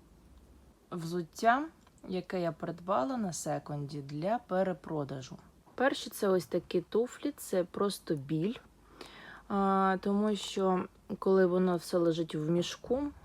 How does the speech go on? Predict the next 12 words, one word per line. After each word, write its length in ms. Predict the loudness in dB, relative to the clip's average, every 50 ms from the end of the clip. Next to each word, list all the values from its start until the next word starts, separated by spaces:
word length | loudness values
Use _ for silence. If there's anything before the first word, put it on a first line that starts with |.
| -20 -12 -6 -2
утворюються 760 | -2 -2 0 2 6 6 6 6 6 2 0 0 0 0 2
ось 200 | 2 2 0 -2
такі 360 | -2 -4 -4 -2 -4 -2 0
незрозумілі 840 | 2 0 2 2 2 2 2 0 0 0 0 0 0 0 0 -2 -4 -6 -8
плями. 460 | -6 -2 -2 -2 -2 -2 -4 -6 -8 -10 -12 -16 -20 _ -20 -20 -20 -10 -6
Тобто 280 | -6 -6 -6 -6 -10
це 180 | -6 -4 -2 -4
були 580 | -2 -2 -2 0 0 2 2 0 0 0 -2 -6 -10 -16 -20 _ -20 -20 -18 -10 -4
в 140 | 0 0 2
ідеальному 580 | 4 4 6 6 6 4 2 0 0 0 -2
стані 440 | -2 -2 0 2 4 4 4 4 2
туфлі. 420 | 0 -2 -4 -4 -4 -6 -10 -10